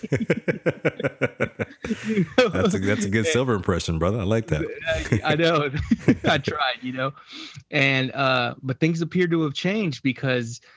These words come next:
Speaker 1: he receives the phone call from, uh, Kreese, and he's like, "Hey, been a long time." And Silver doesn't even answer. He just hangs up. And so it kinda left us like, it was kinda like the shock back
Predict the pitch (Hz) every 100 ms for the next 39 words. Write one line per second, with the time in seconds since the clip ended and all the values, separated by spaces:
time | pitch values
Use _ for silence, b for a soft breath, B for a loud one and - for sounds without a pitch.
0 | b - 139 135 - 165 135 120 165 233
1 | 220 120 107 107 123 117 113 - 123 110
2 | - 185 202 143 - 120 117 110 117 113
3 | 151 170 131 123 127 131 127 120 160 170
4 | 139 113 113 110 113 _ _ _ - 147
5 | 156 147 143 147 135 120 110 135 190 143
6 | 139 127 - 131 135 131 202 214 _ _
7 | _ _ _ - 135 123 120 120 113 -
8 | 131 123 120 127 - 156 147 131 127 120
9 | _ _ _ 147 139 - 143 - 131 113
10 | - _ _ _ _ _ 151 185 180 269
11 | 220 156 - 139 - 135 - - 113